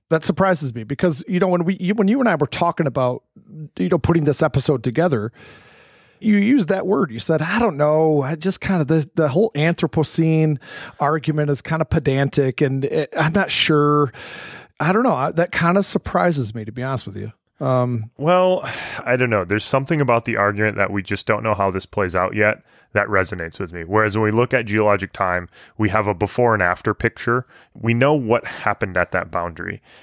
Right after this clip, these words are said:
Speaker 2: In this one, we, we don't have that after picture yet, and hopefully it's not as bad as, as some of the predictions would say. Uh, you know, we're, we can constantly work to sort of minimize that.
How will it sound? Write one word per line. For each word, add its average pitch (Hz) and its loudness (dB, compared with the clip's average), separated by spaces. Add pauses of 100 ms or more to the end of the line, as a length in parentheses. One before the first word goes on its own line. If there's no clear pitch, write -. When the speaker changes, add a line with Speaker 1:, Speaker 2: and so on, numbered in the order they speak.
(340)
Speaker 2:
In 110 2
this 139 2
one, 147 2
we, 120 0
we 107 -2
don't 113 0 (160)
have 101 -2
that 92 0
after 98 -2
picture 110 -4
yet, 113 0
and 101 -6
hopefully 113 2
it's 120 0
not 120 2
as 110 0
bad 104 2
as, 101 -2
as 95 -4
some 98 -4
of 92 -6
the 90 -2
predictions 98 -6
would 90 -8
say. 165 2
Uh, 104 2
you 107 -4
know, 98 2
we're, 98 0
we 107 2
can 98 -4
constantly 104 -2
work 101 -2
to 92 -6
sort 98 -4
of 95 -6
minimize 104 0
that. 98 -2